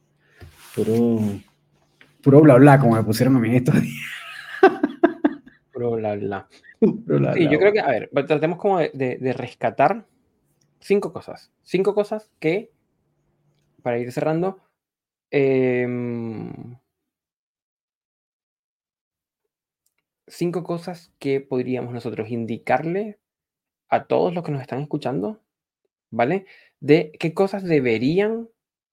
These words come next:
Speaker 2: sé que quizás esto lo tocamos en otro lugar, pero qué cosas deberían como, como estar atentos o revisar al momento, o considerar al momento de ver,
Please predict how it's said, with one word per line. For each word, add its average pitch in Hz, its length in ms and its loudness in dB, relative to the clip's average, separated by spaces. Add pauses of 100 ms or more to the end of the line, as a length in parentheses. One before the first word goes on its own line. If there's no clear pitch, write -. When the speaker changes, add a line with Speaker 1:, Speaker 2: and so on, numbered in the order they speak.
Speaker 2:
sé 151 140 -8
que - 80 -18
quizás 143 240 -6
esto 156 120 -6
lo 135 120 0
tocamos 123 400 -8
en 131 40 -8
otro 135 160 -6
lugar, 123 240 0
pero 151 280 0 (500)
qué 147 100 -12
cosas 170 260 -4
deberían 147 340 0
como, 160 320 -4
como 127 380 -6
estar - 280 -6
atentos 147 840 -2 (500)
o 123 220 -2
revisar 123 1160 -2 (580)
al 127 220 -2
momento, 120 600 -4
o 131 140 -2
considerar 123 1040 -4
al 143 160 -2
momento 127 480 -4
de 139 200 -2
ver, 123 600 -4